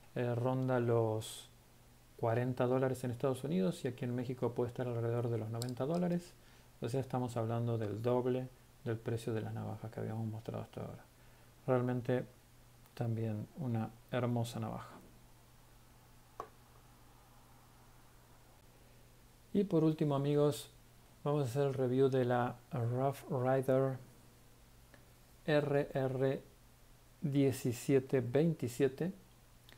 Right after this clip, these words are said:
Brown Stag Bone o hueso de ciervo marrón.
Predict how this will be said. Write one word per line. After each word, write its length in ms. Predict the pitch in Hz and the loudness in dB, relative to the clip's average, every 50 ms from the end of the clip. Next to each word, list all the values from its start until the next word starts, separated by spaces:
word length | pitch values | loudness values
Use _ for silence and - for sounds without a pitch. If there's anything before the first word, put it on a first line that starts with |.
| - - - - - - - - - - - | -20 -20 -20 -20 -20 -20 -20 -20 -20 -10 -4
Brown 540 | 127 131 135 139 139 139 139 139 139 147 - - | 0 2 4 4 4 2 0 0 -2 -6 -8 -10
Stag 560 | - - - - - - 127 131 127 123 - 147 | -14 -14 -14 -8 -4 0 2 2 2 0 -2 -4
Bone 480 | 143 127 135 151 156 156 151 156 165 - | -2 2 4 4 4 4 2 -2 -2 0
o 80 | - 135 | 2 4
hueso 400 | 127 127 135 135 - - 139 127 | 6 6 6 4 4 2 2 2
de 80 | 120 | 2
ciervo 340 | 120 - 139 131 127 127 120 | 0 0 2 2 2 2 0
marrón. 480 | 117 117 113 - 147 151 147 147 170 | -2 -2 0 2 2 2 2 0 -2